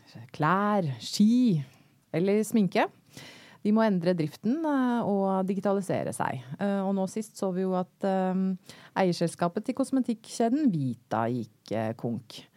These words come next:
Og sportsdelen av handelsnæringen er jo noe av de som er hardest, eh, rammet, inkludert X X L. Men hva er det som har gått så galt da i, eh, dette selskapet, som jo på egentlig ganske kort tid har bygget seg opp til å bli en,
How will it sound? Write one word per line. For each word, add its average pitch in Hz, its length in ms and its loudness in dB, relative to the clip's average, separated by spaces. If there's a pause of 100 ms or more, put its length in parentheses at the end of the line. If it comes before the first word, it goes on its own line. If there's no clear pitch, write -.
(400)
Og 196 80 0
sportsdelen 190 960 0
av 226 160 2
handelsnæringen 226 560 2
er 226 160 4
jo 220 80 2
noe 202 160 2
av 196 80 0
de 185 160 0
som 185 240 -2
er 185 160 2
hardest, 160 640 -2
eh, 185 880 0
rammet, - 720 -2
inkludert 151 640 -2
X - 140 -12
X 139 160 -8
L. - 180 -6 (640)
Men 247 140 2
hva 254 80 2
er - 20 2
det - 80 -10
som 262 80 2
har 262 160 2
gått 233 240 -2
så 311 160 2
galt 277 480 4
da - 80 2 (320)
i, 208 320 2
eh, 190 160 -2
dette 170 320 0
selskapet, 170 480 -2
som 202 160 2
jo 202 80 2
på 208 160 2
egentlig 190 640 4
ganske 180 240 0
kort - 180 -6
tid 170 120 0
har 165 100 2
bygget 143 240 -2
seg - 80 0
opp 139 160 -2
til 160 80 -2
å 156 80 0
bli 143 240 -2
en, 139 140 0